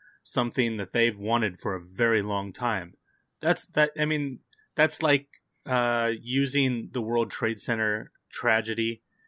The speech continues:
as a construction path. You know, "Oh, well, that was horrible, but now that we're talking about that, let's build some awesome buildings." Um, I just, I think that they,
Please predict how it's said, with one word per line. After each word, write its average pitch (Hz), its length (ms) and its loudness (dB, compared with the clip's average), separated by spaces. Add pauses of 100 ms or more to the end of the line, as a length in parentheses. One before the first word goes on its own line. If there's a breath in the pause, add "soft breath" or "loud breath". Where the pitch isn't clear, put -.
(280 soft breath)
as 110 380 0
a 104 480 0
construction 104 1000 -4 (360)
path. - 480 -6 (640)
You 113 80 0
know, 110 400 4
"Oh, 139 260 4
well, 123 280 2
that 123 200 4
was 120 160 -2
horrible, 113 480 2
but 165 320 4
now 196 200 4
that 143 200 2
we're 120 180 -2
talking 165 380 -2
about 107 220 -2
that, 131 200 -2
let's 165 200 -4
build 147 260 -2
some 123 160 -6
awesome 131 440 -4
buildings." 117 680 -2 (560 soft breath)
Um, 123 380 -2 (380)
I 131 120 -2
just, 135 380 -2
I 123 100 2
think 139 260 0
that 113 280 4 (1080 soft breath)
they, 120 520 4